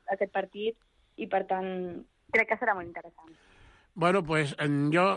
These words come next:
Speaker 2: Han d'estar contentes perquè les, aquestes noies van a veure tots els partits que poden. El Barça, l'Espanyol, va, van aprenent, van aprenent perquè pensen, "Cony, potser algun dia la, la flauta suena i hi ha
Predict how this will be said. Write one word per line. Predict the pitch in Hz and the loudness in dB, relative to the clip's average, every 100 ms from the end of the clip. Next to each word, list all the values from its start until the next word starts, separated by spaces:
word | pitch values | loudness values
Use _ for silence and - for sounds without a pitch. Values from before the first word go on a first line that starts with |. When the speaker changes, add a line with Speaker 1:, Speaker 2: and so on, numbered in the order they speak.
| - | -2
Speaker 2:
Han | - 196 | -2 -2
d'estar | 233 254 214 | 2 0 0
contentes | 180 175 175 226 | 0 0 0 -2
perquè | - 165 131 143 135 | -2 -2 0 0 0
les, | 135 - _ - 135 123 123 113 | 0 -8 _ -6 -2 0 -2 -2
aquestes | - 180 214 | -6 -4 -4
noies | 165 151 165 247 - - - - - _ | -2 -2 -2 -6 -12 -20 -20 -20 -20 _
van | 165 | 2
a | 196 | 4
veure | 226 233 | 4 2
tots | 226 | -2
els | 202 - | -4 -2
partits | 156 139 214 185 - | -4 -2 -4 -6 -6
que | - | -6
poden. | 127 226 165 123 120 117 | -2 -2 -2 -4 -6 -8
El | 120 117 117 117 113 | -8 -6 -4 -4 -2
Barça, | 151 139 | -4 -2
l'Espanyol, | 151 147 - 139 175 190 254 _ _ - - _ - 82 | -4 -4 -2 0 0 0 -6 _ _ -20 -20 _ -20 -10
va, | 139 147 175 | 0 2 2
van | 156 180 | 4 4
aprenent, | 196 165 180 196 208 247 233 | 4 2 2 2 0 -2 -4
van | 170 | 0
aprenent | 165 160 170 175 196 | 0 0 0 0 0
perquè | 190 190 156 | 0 0 0
pensen, | 147 147 135 131 | 0 0 0 -2
"Cony, | 175 180 | -2 -2
potser | 131 123 147 | -6 -4 -2
algun | 156 156 | 0 0
dia | 160 170 196 - _ - - - _ _ _ | 2 2 0 -6 _ -20 -20 -20 _ _ _
la, | 180 156 147 139 | -4 0 2 0
la | 143 139 | -2 -2
flauta | 147 180 190 | 0 0 -2
suena | 120 202 320 208 | -2 -2 0 0
i | 151 139 131 127 | 2 2 2 0
hi | 143 | 0
ha | 143 | 0